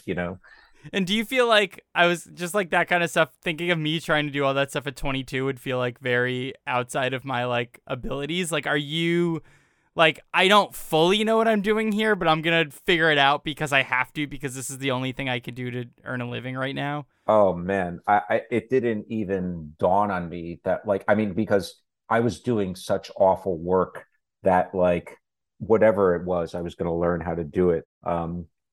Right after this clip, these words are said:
Speaker 1: yeah, I mean, it's a window into, into parenting that I think a lot of people don't have until they actually find themselves in that,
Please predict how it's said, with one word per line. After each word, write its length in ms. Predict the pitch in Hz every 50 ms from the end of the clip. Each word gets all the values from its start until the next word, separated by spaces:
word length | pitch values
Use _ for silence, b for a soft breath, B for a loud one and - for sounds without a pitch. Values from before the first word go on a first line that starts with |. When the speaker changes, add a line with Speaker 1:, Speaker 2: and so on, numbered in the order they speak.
| _ _ _ _ _ _ _ _ _ _ _ _ _ _ _ _ _
Speaker 1:
yeah, 120 | - 104 90
I 40 | 80
mean, 160 | 90 90 87
it's 140 | 92 - -
a 60 | 101
window 460 | 90 87 107 110 107 98 92 87 85
into, 300 | 85 85 - - 85 78 - _ _ -
into 240 | - 95 90 - 95
parenting 640 | - - - 95 92 95 92 92 - 85 82 82 78
that 100 | 85 85
I 80 | 87
think 180 | - - 87 -
a 60 | 87
lot 160 | 85 87 85
of 80 | 87 -
people 240 | - 90 90 90 85
don't 300 | 71 90 90 87 80 76
have 420 | - 87 90 90 87 85 80 73 - _ _ _ -
until 360 | - 87 82 - - 90 85
they 120 | 78 85 82
actually 360 | 85 85 - - - 90 82
find 360 | 78 - 90 82 87 90 85
themselves 460 | 82 82 78 - 85 85 82 78 -
in 100 | 87 82
that, 220 | 85 85 82 76